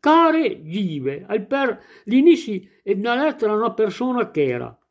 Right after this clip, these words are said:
invece le von o una che danno mai la c'era. Femminicidio, uno sfregio all'amor, la parola le no, la sta per orror.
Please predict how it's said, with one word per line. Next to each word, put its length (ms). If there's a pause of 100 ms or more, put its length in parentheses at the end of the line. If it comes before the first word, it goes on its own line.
(220)
invece 520
le 140
von 420
o 80
una 520 (160)
che 180
danno 340
mai 380
la 200
c'era. 520 (1300)
Femminicidio, 1040
uno 240
sfregio 560
all'amor, 540 (240)
la 180
parola 460
le 120
no, 340
la 140
sta 260
per 340
orror. 520